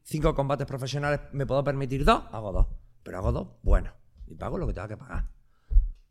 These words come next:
Y pago lo que se merecen. Empecé con cosas poquitas. ¿No puedo meter profesionales? No meto. Meto amateur. Pero le pago su desplazamiento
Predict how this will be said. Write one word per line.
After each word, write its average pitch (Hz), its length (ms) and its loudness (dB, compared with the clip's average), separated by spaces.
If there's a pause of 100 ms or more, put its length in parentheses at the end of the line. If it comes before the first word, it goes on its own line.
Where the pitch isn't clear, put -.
(540)
Y - 60 -20
pago 139 220 -4
lo 220 120 0
que 110 40 -2
se - 120 -6
merecen. 78 420 -4 (3000)
Empecé 110 320 -10
con 127 100 -8
cosas 117 220 -10
poquitas. 95 420 -10
¿No 165 140 2
puedo 190 160 4
meter 190 220 4
profesionales? 180 480 -4
No 156 100 0
meto. 180 380 -4 (260)
Meto - 200 -12
amateur. 101 360 -10 (460)
Pero 78 140 -20
le 73 80 -20
pago - 160 -20
su - 100 -6
desplazamiento 165 920 -2